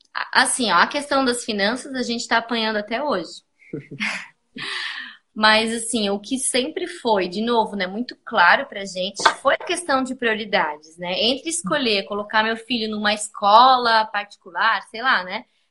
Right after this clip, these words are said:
É, e poder estar em casa, mas botar ele numa escola pública, eu preferia estar em casa e botar ele numa escola pública. Então, é, foram escolhas que a gente foi fazendo, né? E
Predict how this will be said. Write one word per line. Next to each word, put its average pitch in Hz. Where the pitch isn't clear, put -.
É, 202
e 226
poder 226
estar 233
em 214
casa, 220
mas 247
botar 233
ele 233
numa 220
escola 214
pública, 233
eu 311
preferia 262
estar 240
em 240
casa 208
e -
botar 220
ele 196
numa 202
escola 196
pública. 220
Então, 202
é, -
foram 254
escolhas 277
que -
a 262
gente 247
foi 233
fazendo, 208
né? 180
E 196